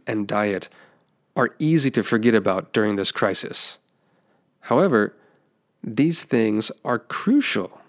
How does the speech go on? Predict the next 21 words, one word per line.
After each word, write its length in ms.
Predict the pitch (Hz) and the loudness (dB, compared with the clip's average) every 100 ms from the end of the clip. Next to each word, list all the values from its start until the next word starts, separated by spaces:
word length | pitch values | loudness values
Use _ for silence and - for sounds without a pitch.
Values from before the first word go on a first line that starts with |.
| _ | _
for 220 | - 135 | 0 2
us 160 | 139 - | 2 0
to 100 | 117 | -2
stay 340 | - 135 127 | -2 0 -2
physically 760 | - - 170 180 180 180 180 180 - _ _ _ | -2 0 0 0 -2 0 0 -2 -10 _ _ _
and 160 | 139 | -2
emotionally 680 | 117 107 117 113 123 117 113 | 0 2 2 0 0 2 0
healthy. 520 | 98 110 104 - 98 _ _ _ _ _ _ | 0 -2 -2 -4 -10 _ _ _ _ _ _
In 100 | 135 | -4
fact, 400 | 131 202 151 - - _ _ _ | 0 0 0 -2 -14 _ _ _
it's 200 | 151 - | -8 -4
more 180 | 175 190 | 0 2
important 440 | 156 - 143 123 | 2 2 2 2
now 560 | 113 107 117 113 98 95 - - _ - | 0 -2 0 0 -2 -6 -10 -20 _ -2
than 200 | 110 - _ | -2 -4 _
ever 460 | 135 135 104 87 - - _ | -4 -2 -2 -4 -8 -18 _
since 260 | - 120 - | -6 -4 -4
the 100 | 107 | -4
virus 600 | 101 101 104 101 95 - | -2 -2 0 -2 -4 -4
is 160 | 110 | -4
looming. 520 | 101 101 101 95 87 | -4 -2 -2 -2 -6